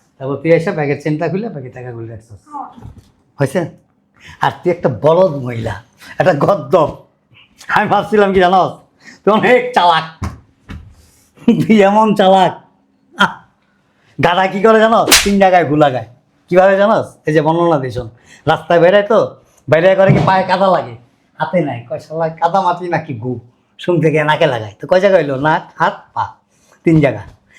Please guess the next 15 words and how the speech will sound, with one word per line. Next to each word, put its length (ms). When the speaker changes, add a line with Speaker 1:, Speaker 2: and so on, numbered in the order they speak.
Speaker 1:
তো 60
তুই 180
এসেছিস 300
ঠিক 140
এরকম 340
চালাক। 340
চোর, 380
বাটপার, 520
চিটার, 380
প্রতারক, 420
হিংসুক, 640
যাদের 240
মাইন্ড 560
ফ্রেশ 320
না, 280